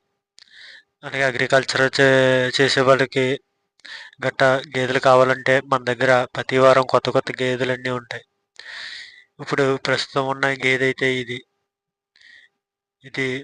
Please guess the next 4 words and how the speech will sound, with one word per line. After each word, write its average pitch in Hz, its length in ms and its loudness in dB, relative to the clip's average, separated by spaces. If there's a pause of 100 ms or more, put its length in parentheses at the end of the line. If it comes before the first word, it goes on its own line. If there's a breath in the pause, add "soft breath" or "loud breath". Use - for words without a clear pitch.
(160)
మలిచూరు 135 500 2 (1600)
పోతు 131 320 -6
పిల్లనైతే 139 540 -2
పెట్టింది. 127 440 -4